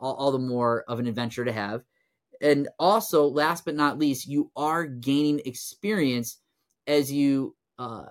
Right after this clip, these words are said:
own and manage a vacation rental, which means that you can maximize your profits.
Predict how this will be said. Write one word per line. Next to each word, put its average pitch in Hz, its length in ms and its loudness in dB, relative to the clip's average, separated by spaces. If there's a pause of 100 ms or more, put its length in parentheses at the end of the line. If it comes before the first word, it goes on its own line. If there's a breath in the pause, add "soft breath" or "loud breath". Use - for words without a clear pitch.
(220)
own 190 340 6
and 135 380 0
manage 147 640 0 (420)
a 135 140 2
vacation 131 760 0
rental, 110 500 -6
which 143 200 0
means 170 260 2
that 160 160 4
you 151 160 4
can 135 320 0
maximize 151 640 -2
your 147 100 -4
profits. 135 540 -4